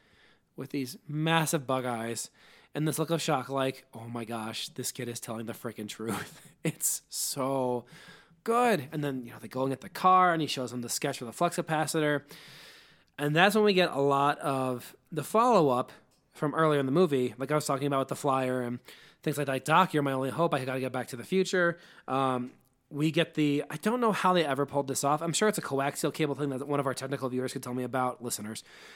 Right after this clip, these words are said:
Uh, how they could have possibly hooked up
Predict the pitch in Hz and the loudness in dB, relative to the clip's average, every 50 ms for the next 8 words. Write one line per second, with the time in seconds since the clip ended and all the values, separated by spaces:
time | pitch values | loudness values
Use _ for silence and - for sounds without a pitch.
0 | - - - 147 151 147 147 143 143 139 - - _ - - - - 180 185 190 | -18 -6 0 4 4 6 6 4 4 0 -4 -12 _ -6 -2 2 4 6 6 6
1 | 196 175 - - 196 175 160 - - - - 311 392 381 - - 240 190 165 - | 6 4 4 4 2 2 2 0 -2 2 4 4 4 4 4 4 4 4 6 6
2 | - 233 220 - - 135 123 120 - | 4 4 4 2 -2 -2 -2 -4 -6